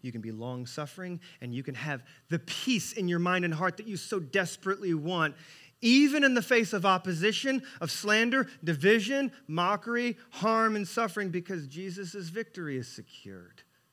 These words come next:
It's finished. And if you are a Christian who claims to believe it,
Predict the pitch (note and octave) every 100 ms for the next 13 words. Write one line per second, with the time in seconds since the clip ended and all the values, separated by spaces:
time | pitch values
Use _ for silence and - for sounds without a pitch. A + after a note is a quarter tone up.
0 | _ _ _ _ _ _ - E3+ - -
1 | C#4 D4 F#3 - - - _ _ _ _
2 | _ _ _ _ _ _ _ _ _ _
3 | _ _ _ - - - _ _ _ _
4 | _ - - - C#3 C3 D3+ E3 E3+ E3
5 | D3+ C#3+ - E3 D3+ - - G#2+ F2+ E2+
6 | _ _ _ _ C3+ B2 - - D#3+ E3+
7 | G3+ A3+ - - A3 A#3+ B3 C4 C#4 -